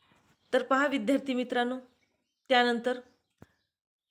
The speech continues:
पुढचं जे समीकरण आहे ते आहे तीन वायचा वर्ग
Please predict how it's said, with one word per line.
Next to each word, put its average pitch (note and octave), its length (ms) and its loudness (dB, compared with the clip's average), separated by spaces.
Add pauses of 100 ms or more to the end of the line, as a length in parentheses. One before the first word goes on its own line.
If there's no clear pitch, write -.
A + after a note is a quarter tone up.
(680)
पुढचं C4+ 300 -2
जे C#4 160 -6
समीकरण C4 560 0
आहे B3 200 0 (580)
ते D4 120 -2
आहे A#3 280 0 (1400)
तीन D#4 200 -4
वायचा A#3 400 2
वर्ग A3 300 0